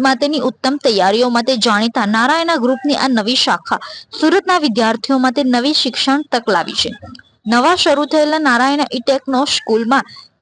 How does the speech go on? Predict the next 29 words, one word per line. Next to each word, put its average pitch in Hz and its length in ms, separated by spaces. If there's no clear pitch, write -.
સી 320 160
બી 359 200
એસ 370 120
ઈ 359 180
બોર્ડ 277 260
મુજબનું 277 480
આધુનિક 240 420
શિક્ષણ - 400
ઉપલબ્ધ 196 420
થશે. 190 300
નારાયણ 294 500
ઈટેકનો 285 560
સ્કૂલની 285 420
વિશેષતા 294 460
એ - 20
છે 311 180
કે 202 140
ધોરણ 349 400
છ 285 340
થી 311 160
જ 254 220
વિદ્યાર્થીઓને 240 580
જી 294 180
અને 311 160
નીટ 262 340
જેવી 262 280
રાષ્ટ્રીય 233 440
સ્તરની 240 420
પરીક્ષાઓ 214 480